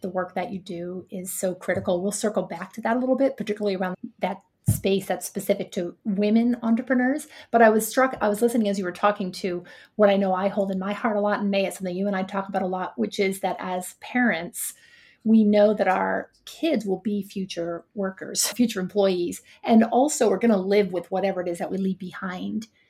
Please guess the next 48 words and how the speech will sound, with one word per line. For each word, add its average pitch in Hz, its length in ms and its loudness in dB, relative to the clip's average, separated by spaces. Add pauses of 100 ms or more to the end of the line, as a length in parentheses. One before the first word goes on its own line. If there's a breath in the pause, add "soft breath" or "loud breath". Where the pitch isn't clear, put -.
(120)
So - 160 -2
that 208 240 -2 (140 loud breath)
kind 233 120 4
of 220 100 4
higher 226 380 2
order 196 460 0 (180 loud breath)
purpose 202 380 0
that - 160 -4
drives 190 320 0
you, 185 80 -2
that 180 160 -4
says, 196 240 -2
like, 202 140 -4 (120)
actually, 196 800 -2
we 202 200 -2
have 185 520 0 (220)
an 214 120 2
opportunity 190 460 -2
to - 60 -10
make 190 180 -2
a - 20 -8
difference 185 320 -6
with 196 160 -6
the 190 100 -6
ways 214 520 2
that - 140 -2
we 202 100 -2
run 185 260 -4
our 185 220 -8
businesses 202 760 0
on 226 200 4
the 208 80 6
world, 175 480 -4
for 220 260 2
the 196 100 -2
environment, 180 480 -6 (380 loud breath)
for 226 200 2
the 208 160 -2
economic 180 440 -8
growth, 190 320 -8 (100)
for 214 320 -2 (240 loud breath)
the 196 80 -4
familial 196 600 2
and 190 180 -4
community 190 320 -2
health. 180 280 -6
It's 180 140 -10
just 208 160 -8